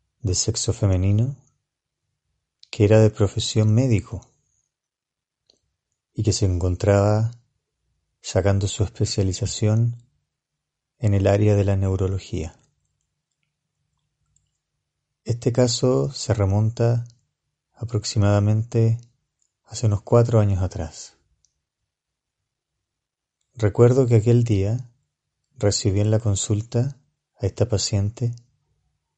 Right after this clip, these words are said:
quien a primera vista me llamó mucho la atención en términos de su tensión física y además porque era una paciente muy delgada.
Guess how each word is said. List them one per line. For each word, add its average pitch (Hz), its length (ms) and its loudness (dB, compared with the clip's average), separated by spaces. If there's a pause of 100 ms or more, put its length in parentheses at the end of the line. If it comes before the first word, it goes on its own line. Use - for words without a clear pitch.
(760)
quien 120 380 2
a 117 100 0
primera 110 360 4
vista 127 580 -2 (600)
me 107 120 0
llamó 104 260 2
mucho 120 300 2
la 117 100 6
atención 113 760 0 (840)
en 101 140 -4
términos 110 400 2
de 107 80 2
su - 240 -4
tensión 113 580 0
física 107 720 -4 (1600)
y 107 120 2
además 101 360 4
porque 120 280 -4
era 113 80 4
una 113 160 2
paciente 113 440 -2
muy 117 440 2
delgada. 101 580 0